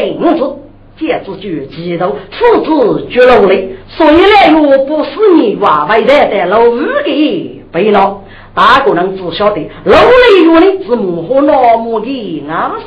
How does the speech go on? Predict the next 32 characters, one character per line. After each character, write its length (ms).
岁， 160
其 80
实 140
啊， 640
不 240
是 60
强 420
的 60
二 220
十 240
岁， 140
模 220
糊 140
老 180
母 240
官 100
方 220
写 220
不 120
得， 100
多 220
年 220
没 360
从 320
过 280
一 140
桌 240
子 400
外 100
解 460
出 140
来 100